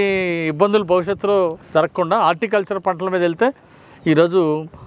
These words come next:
ఆరోగ్యం మీద అవగాహన పెరిగింది, పండ్లు తింటేనే ఆరోగ్యం బాగుంటుందని డాక్టర్లు చెప్తున్నారు. కాబట్టి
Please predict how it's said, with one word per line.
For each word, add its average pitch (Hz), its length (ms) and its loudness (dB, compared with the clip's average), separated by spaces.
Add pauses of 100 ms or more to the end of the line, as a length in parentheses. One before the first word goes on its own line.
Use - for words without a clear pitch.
(160)
ఆరోగ్యం 170 580 2
మీద 196 140 0
అవగాహన 185 340 0
పెరిగింది, 185 420 -2
పండ్లు 180 380 0
తింటేనే 185 440 0
ఆరోగ్యం 175 400 0
బాగుంటుందని 170 440 -2
డాక్టర్లు 165 340 0
చెప్తున్నారు. 175 540 -2 (640)
కాబట్టి 175 220 4